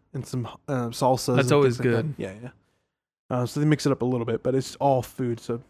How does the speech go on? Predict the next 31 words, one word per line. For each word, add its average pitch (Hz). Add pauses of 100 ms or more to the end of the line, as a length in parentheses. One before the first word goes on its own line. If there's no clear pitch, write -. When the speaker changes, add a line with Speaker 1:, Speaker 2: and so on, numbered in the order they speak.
Speaker 1:
good 143
sp-, -
good 143
spot -
for -
sure. 120 (720)
Um, 151 (640)
and 156
then 170
the 151
farmers 170
market 190
at 175
the 151
boardwalk. 143 (140)
You 156
familiar 180
with 175
this 185
one? 214 (180)
Speaker 2:
No, 139
but 143
I'm 131
Speaker 1:
Mm. 131
Speaker 2:
assuming 165
boardwalk 160
is 127
in 120
the 123
Rockwall 127
area, 151